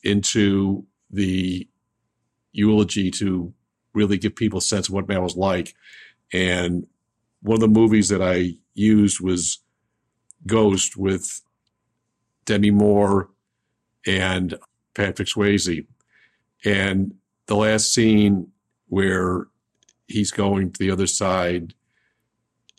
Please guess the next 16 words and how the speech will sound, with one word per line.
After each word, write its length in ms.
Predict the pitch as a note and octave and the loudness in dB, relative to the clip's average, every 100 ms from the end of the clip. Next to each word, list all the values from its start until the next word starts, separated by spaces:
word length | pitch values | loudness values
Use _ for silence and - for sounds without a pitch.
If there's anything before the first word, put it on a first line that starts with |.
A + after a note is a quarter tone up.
| _ _ _ _ | _ _ _ _
I 60 | A2 | -8
put 200 | A2 G#2 | 0 2
in 160 | G2 | 2
there 380 | F#2 F#2 F#2 F#2 | 2 0 -2 -4
is 600 | - F#2+ F2+ F2 - - _ _ _ _ _ _ _ | -4 -4 -4 -6 -6 -8 _ _ _ _ _ _ _
the 60 | - | -14
quote 360 | - G#2 F#2 | -4 -2 -2
that, 420 | F#2 F#2 F2 - | -4 -6 -6 -10
uh, 220 | F2+ F2 E2 - _ _ _ _ _ _ _ _ _ _ _ _ | -8 -8 -8 -14 _ _ _ _ _ _ _ _ _ _ _ _
he 100 | - | -4
said 280 | - G#2 | -2 -2
is 100 | F#2 | -4
that 120 | F#2 - | -6 -4
the 80 | |
love 180 | G2+ G2+ | -2 -2
inside, 640 | G2 - G2 F#2+ F#2+ F2+ | -2 -2 -2 -2 -2 -6